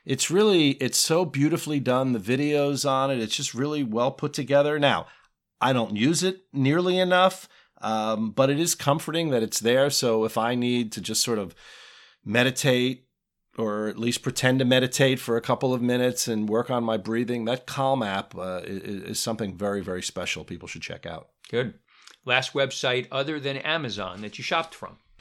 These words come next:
Speaker 1: Uh, actually, I'm wearing it right now. It's a, it's a shirt from Untuck It, um, and they're now making, uh, really nice sweaters and pullovers. So I really,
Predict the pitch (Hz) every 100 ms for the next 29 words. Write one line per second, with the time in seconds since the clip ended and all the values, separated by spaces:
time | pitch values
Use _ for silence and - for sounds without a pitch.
0 | - - - - 147 147 143 143 139 151
1 | 175 185 156 127 123 143 147 104 92 101
2 | 101 104 101 98 98 - 107 101 98 104
3 | 95 104 - 127 117 113 120 104 95 101
4 | 101 123 127 113 95 - 95 95 92 92
5 | 98 98 98 95 98 98 98 98 95 92
6 | 87 92 98 95 92 90 - - 95 98
7 | 98 95 90 110 104 92 82 85 82 101
8 | 87 87 101 107 98